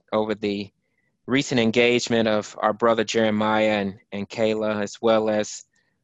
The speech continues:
the re-, recent nuptials of, uh, Zane and Sister Stephanie. Lord, we just ask that you bless their unions and continue to work through them to be a vessel to a dying world.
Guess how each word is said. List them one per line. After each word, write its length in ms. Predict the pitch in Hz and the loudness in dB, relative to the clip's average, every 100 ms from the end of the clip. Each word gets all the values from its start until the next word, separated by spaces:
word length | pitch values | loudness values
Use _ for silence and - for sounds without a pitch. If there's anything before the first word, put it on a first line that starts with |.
| _ _ _ | _ _ _
the 120 | 117 | -2
re-, 160 | 113 127 - - | 0 -2 -4 -2
recent 440 | 127 139 - 107 | -2 0 0 2
nuptials 680 | 117 127 - 113 110 110 107 | 2 2 -2 0 0 0 0
of, 280 | 104 101 - _ | -2 -2 -12 _
uh, 160 | 101 101 | -8 -8
Zane 500 | 101 113 107 107 104 | 0 2 2 2 0
and 200 | 98 98 - _ | -4 -6 -12 _
Sister 360 | - 110 - | -8 -8 -6
Stephanie. 640 | 104 - 104 95 95 95 - _ _ _ _ _ _ _ _ - | -8 0 0 0 -8 -10 -14 _ _ _ _ _ _ _ _ 0
Lord, 180 | 120 117 | 0 2
we 200 | 123 123 | 2 2
just 260 | 117 - | -2 0
ask 280 | 117 113 110 | 2 2 0
that 240 | 107 - | -6 -6
you 80 | 113 | -8
bless 320 | 110 113 110 | 0 2 2
their 140 | - 110 | 0 -2
unions 580 | 107 110 110 110 107 104 | 2 0 2 0 0 -2
and 260 | 101 98 _ _ _ _ _ _ | -4 -6 _ _ _ _ _ _
continue 340 | - 117 143 139 | -14 -2 0 2
to 140 | 131 | 2
work 320 | 123 131 131 | 4 4 2
through 160 | - 123 | -4 0
them 340 | 117 117 117 113 | 2 4 4 0
to 380 | - 113 107 104 | -4 -2 -2 -4
be 180 | 110 | 0
a 80 | 107 | 0
vessel 640 | 101 107 110 - 113 110 - _ _ _ _ | 2 2 2 2 -2 -2 -12 _ _ _ _
to 220 | - 107 | -6 -4
a 60 | 104 | -4
dying 380 | 98 98 101 101 | -2 -2 0 -2
world. 360 | 95 90 95 | -4 -6 -8